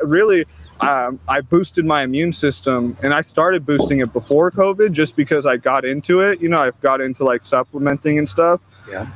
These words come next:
Speaker 1: Um, and really, I think, I think I may have got covid in, uh, the beginning of, like, in twenty nineteen, like, the end of twenty nineteen, like I said, like, right in the beginning, I was sick in December.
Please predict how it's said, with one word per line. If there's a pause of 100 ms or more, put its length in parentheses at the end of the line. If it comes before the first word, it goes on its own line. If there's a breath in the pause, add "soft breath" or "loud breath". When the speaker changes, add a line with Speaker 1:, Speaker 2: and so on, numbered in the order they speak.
Speaker 1:
Um,
and
really, (320)
I
think, (420)
I
think
I
may
have
got (120)
covid (120)
in, (160)
uh,
the
beginning (120)
of, (120)
like, (220)
in
twenty
nineteen,
like,
the
end
of
twenty
nineteen,
like
I
said,
like,
right
in
the
beginning,
I
was
sick
in
December.